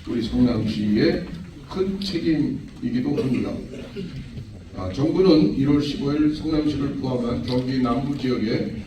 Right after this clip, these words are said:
반도체 메가클러스터 조성의 일환으로 팹리스 기업 사십삼 프로가 밀집한 판교에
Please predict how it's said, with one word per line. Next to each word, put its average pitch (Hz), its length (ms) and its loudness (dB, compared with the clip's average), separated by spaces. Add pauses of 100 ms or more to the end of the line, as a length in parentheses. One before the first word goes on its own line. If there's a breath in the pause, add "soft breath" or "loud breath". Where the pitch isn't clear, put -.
(140)
반도체 131 480 0
메가클러스터 139 760 -2
조성의 147 460 2
일환으로 147 720 4 (300)
팹리스 139 440 0
기업 131 220 0
사십삼 - 1040 -4
프로가 143 440 0
밀집한 127 720 0
판교에 135 480 -2